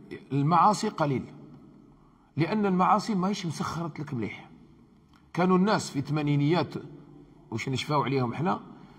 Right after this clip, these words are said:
كانوا الناس يحبوا يشوفوا أفلام، يشوفوا كذا، ما عندوش، ما عندوش باش يشوف، ما، ما كاش. يعني الإنسان اللي عنده ليكتور فيديو هذاك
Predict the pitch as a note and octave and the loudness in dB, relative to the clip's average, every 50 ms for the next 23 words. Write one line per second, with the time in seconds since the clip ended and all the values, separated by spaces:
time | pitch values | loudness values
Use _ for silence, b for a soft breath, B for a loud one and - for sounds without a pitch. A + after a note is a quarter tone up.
0 | B B B - E3+ F#3 F#3 F#3 G3 A3+ A3 - - F3+ - - G3 E3+ D#3+ F3+ | B B B -2 0 2 2 2 2 0 -2 -2 -2 -4 -4 -2 -2 -2 0 -2
1 | - - F3+ C3+ D3+ E3 - C#3+ - - D#3+ D#3+ D#3 D3+ D3+ D3 C#3+ - E3 C3 | -2 -2 -2 -2 -2 -2 -4 -4 -6 -4 -2 0 0 0 0 -2 -2 -2 -4 -4
2 | D3 D3 - E3+ F3 G#3 G3+ G3 B B B B B B B - F#3+ A3 G3+ G3+ | -2 -4 -4 -2 0 -2 -2 -2 B B B B B B B -4 0 2 2 2
3 | A3+ F#3+ C#4 C#4+ - - G3+ G#3+ G3+ G#3+ B3 A#3+ G3+ A3 - A3+ F3 - - A2+ | 2 2 2 2 0 0 0 0 2 2 0 0 0 0 0 0 -2 -2 -2 -4
4 | - A#2 A#2 A#2 - - D3 D3+ - - D#3 A#2+ G2 - - - - - B B | -2 -2 -2 -2 -2 -2 -2 -2 0 0 -2 -2 -4 -8 -12 -18 -20 -20 B B
5 | B B B B B B2+ C#3+ D#3 F#3+ G3+ G3 - G3 G3 F3 - A#3+ A#3+ A3 G3+ | B B B B B 2 2 4 4 2 2 2 0 0 0 0 0 0 0 2
6 | G3+ F3 F#3 D#3+ F3+ F3 F3+ F#3 - - F3+ F3+ D3+ C3+ D#3+ D3 D3+ F3+ D#3+ C#3+ | 0 2 2 2 2 2 2 0 0 2 4 4 4 4 2 2 2 2 4 4
7 | B2+ A#2+ C3 C#3 D#3 D3 C#3+ | 4 4 2 2 0 -2 -2